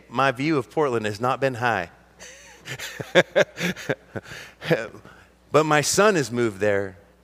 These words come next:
and I came across a video, uh, and it was a documentary that I did with Tim Mackey, um, uh, last summer around what does it look like to maintain orthodoxy in a city like Portland.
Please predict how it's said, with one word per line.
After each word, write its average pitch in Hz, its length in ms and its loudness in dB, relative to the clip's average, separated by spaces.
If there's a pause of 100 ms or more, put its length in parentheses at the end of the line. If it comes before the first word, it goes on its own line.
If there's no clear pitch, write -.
(500)
and 120 140 0
I 123 40 4
came 165 260 0
across 151 760 2 (240)
a 135 80 4
video, 123 800 4 (340)
uh, 120 380 4 (100)
and 120 180 0
it 123 60 -2
was 120 160 -4
a 117 200 2
documentary 131 720 2
that 110 160 -2
I 113 60 2
did 113 160 -2
with 107 140 -10
Tim 123 220 -2
Mackey, 113 500 -2 (360)
um, 104 560 0
uh, 104 400 2
last 110 380 0
summer 104 500 0 (920)
around 110 400 0
what 123 120 2
does 113 140 -2
it 110 60 -10
look 120 140 -6
like 120 160 0
to 104 100 -8
maintain 113 460 -4
orthodoxy 104 920 -2 (400)
in 113 140 -2
a 107 60 0
city 120 300 -2
like 104 240 0
Portland. 104 520 -2